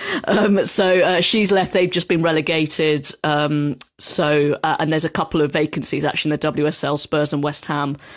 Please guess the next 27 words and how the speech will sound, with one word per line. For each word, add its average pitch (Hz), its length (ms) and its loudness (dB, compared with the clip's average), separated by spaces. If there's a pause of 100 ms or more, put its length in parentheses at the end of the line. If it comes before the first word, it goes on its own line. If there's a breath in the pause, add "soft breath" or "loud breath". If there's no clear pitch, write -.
(180 loud breath)
are 151 120 -2
still - 180 -2
looking 147 220 -2
for 147 140 -4
new, 147 500 0
um, 147 380 0 (100)
for - 80 -8
new 147 120 0
head 143 200 -4
coaches, 147 680 -2
and 147 220 0
she - 160 0
will 147 140 2
be 143 380 -2
definitely 147 380 -2
top - 260 -4
of 131 40 -4
the 135 80 -2
list 143 260 -4
once 147 160 -4
she 147 220 -2
is 143 160 -2 (420 loud breath)
ready. 143 520 0 (200 loud breath)
But 180 120 0
I 180 60 2
know, 175 260 4
um, 160 440 0